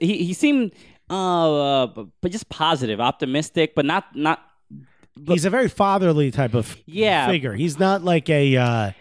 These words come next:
Speaker 2: he's not a mean person.
Speaker 1: Yeah, but, uh, it, the last few, even at the post game after, after the F A Cup loss, there's just this, he seems a little, like,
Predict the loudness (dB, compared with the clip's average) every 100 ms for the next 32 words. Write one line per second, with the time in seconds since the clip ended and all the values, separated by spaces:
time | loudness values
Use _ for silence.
0 | -20 -12 -2 0 2 2 2 2 0 0
1 | 0 2 0 -4 -6 0 2 2 0 -2
2 | -6 -4 -6 -6 -20 -6 -2 0 -2 -4
3 | -2 2 2 0 -2 -2 -2 -2 -2 0
4 | 0 0 -2 -2 -4 -4 -2 2 4 2
5 | 0 -4 -6 -4 -6 -4 -4 -6 -2 -4
6 | -2 -2 0 0 -4 -12 _ _ _ _
7 | _ _ _ _ _ _ _ _ -20 -20
8 | -4 0 0 0 -4 -2 0 0 -2 -12
9 | -8 -6 -4 0 0 2 0 0 0 2
10 | 2 2 0 -2